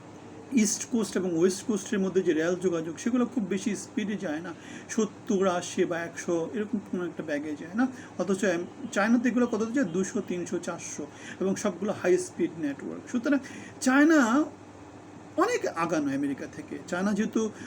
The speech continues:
গত তিরিশ বছরে যেহেতু উন্নত করেছে, তাদের সব কিছু হচ্ছে লেটেস্ট, তাদের শহরগুলো লেটেস্ট, তাদের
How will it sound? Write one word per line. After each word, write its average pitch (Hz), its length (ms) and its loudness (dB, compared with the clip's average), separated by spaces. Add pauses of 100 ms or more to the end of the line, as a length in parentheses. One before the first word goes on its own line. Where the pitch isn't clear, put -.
(120)
গত 196 260 6
তিরিশ 247 280 8
বছরে 247 320 4
যেহেতু 226 220 4
উন্নত 214 280 4
করেছে, 202 360 2
তাদের 202 200 -2
সব 262 260 2 (120)
কিছু 233 200 0
হচ্ছে 190 240 2
লেটেস্ট, - 500 -4 (340)
তাদের 190 180 4
শহরগুলো 214 520 2
লেটেস্ট, 151 400 0
তাদের 175 260 2